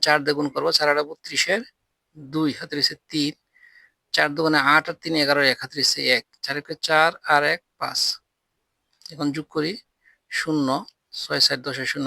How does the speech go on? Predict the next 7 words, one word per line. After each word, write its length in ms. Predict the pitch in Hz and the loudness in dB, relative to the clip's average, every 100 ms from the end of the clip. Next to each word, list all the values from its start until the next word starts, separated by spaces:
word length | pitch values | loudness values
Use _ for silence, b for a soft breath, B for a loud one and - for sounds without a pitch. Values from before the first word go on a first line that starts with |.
| 131 | -4
ত্রিশে 260 | - - 135 147 | -2 0 2 0
এক, 80 | - _ _ _ _ _ _ _ _ _ _ - | -2 _ _ _ _ _ _ _ _ _ _ -6
উম, 340 | 143 143 139 | -2 0 2
আহ, 320 | 139 135 135 135 139 | 2 4 4 4 2
নয় 220 | 143 143 139 | 2 2 0
দশ 160 | 131 127 135 | -2 0 0
এগারো, 260 | 131 143 | 0 2